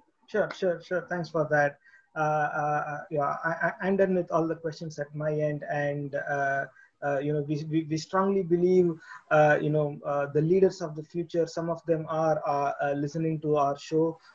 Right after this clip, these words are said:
uh, uh, and, uh, you know, thanks for bringing these, breaking these complex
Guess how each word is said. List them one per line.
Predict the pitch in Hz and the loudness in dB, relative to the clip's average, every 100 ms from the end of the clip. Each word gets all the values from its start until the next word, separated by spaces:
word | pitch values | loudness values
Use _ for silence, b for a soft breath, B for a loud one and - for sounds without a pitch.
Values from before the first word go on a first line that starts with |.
| _ | _
uh, | 143 | 4
uh, | 139 135 131 123 139 139 | 8 8 8 6 4 4
and, | 143 139 139 139 135 143 | 2 2 2 -2 2 6
uh, | 139 | 6
you | 147 | 6
know, | 147 | 2
thanks | 196 220 220 | 4 4 6
for | 208 | 4
bringing | 151 170 196 196 190 | 6 8 8 8 6
these, | 165 170 160 | 6 4 4
breaking | 139 185 185 202 | 4 4 6 4
these | 175 165 | 4 4
complex | 170 175 180 170 | 4 4 4 4